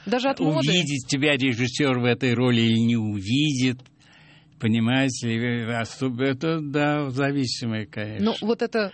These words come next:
Speaker 1: э, возможность всё-таки отказываться и умение отказываться, мне кажется, это тоже дорогого стоит.
Speaker 2: Но это уже возможность, когда ты имеешь на это право,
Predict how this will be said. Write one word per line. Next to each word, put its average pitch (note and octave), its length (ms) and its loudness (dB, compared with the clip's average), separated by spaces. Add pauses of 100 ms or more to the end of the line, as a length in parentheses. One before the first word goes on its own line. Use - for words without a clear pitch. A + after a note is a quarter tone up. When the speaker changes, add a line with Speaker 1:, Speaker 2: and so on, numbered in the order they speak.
Speaker 1:
э, G3 300 0
возможность A3 840 0
всё-таки - 360 -2
отказываться G3+ 960 -2
и G3 220 -6
умение A3 480 0
отказываться, F3 560 -2
мне A3+ 100 -2
кажется, C4+ 240 -2
это - 140 -16
тоже C#4 180 -4
дорогого A3+ 460 -2
стоит. D#3+ 400 -14
Speaker 2:
Но C3 180 4
это E3+ 240 0
уже D3 220 2
возможность, C#3 680 0
когда C#3 300 0
ты B2+ 200 0 (260)
имеешь B2+ 400 0
на B2+ 80 0
это B2+ 240 -2
право, A#2+ 500 -2